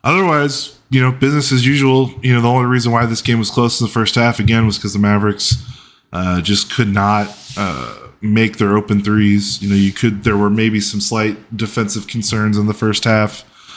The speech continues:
Uh, Lauri Markkanen had a crazy, uh, game. I mean, crazy for preseason, twenty-one and ten on thirteen shots. Uh, he looked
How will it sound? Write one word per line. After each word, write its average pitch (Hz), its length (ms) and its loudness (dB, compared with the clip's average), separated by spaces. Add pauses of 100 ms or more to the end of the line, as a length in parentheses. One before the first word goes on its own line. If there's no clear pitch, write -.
(180)
Uh, 98 160 0
Lauri 98 260 2
Markkanen 104 520 2
had 104 180 0
a 101 40 0
crazy, 101 760 0
uh, 95 440 -6 (100)
game. 101 500 0
I 113 60 -6
mean, 98 340 -4
crazy 95 320 -4
for 95 160 -6
preseason, 98 580 -4
twenty-one 101 380 2
and 95 100 -4
ten 104 280 -4
on 92 160 -4
thirteen 95 340 -6
shots. 98 540 -4 (720)
Uh, 87 320 0
he 104 100 4
looked 104 260 0